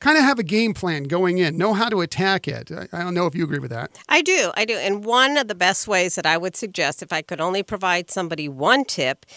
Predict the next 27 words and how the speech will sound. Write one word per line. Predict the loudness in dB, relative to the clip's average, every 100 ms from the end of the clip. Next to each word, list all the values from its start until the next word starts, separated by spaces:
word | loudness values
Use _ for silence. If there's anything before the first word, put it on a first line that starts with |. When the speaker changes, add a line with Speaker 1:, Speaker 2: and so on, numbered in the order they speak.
| -20 _
Speaker 2:
is | -2 -2 -2 -4
to, | 0 2 2 2 2
uh, | 2 2 0
get | -2 0
onto | 2 2 0
the | -2
My | 2 4 4
Disney | 2 -4 -4 -2 -4
experience, | -4 -10 -6 -2 -2 -4 -6 -10 -12 _ -8
whether | -4 -2
it's | -2 -4
Disneyland | -4 -2 2 2 2 0 0 0 -2
or | -4 -4
Disney | -2 -2 -2 0 0
World. | 0 0 0 -4 -10 -16 -20 -6
And | -4 -2
from | 0 2
there, | 4 6
you | 4 0
can | -2 -2 0
really | 0 0
start, | -2 2 4 4 0 -14 -20 -20 _
that's | 0 0 0
where | -4
you | -4 -6
can | -6
start | -4 0 0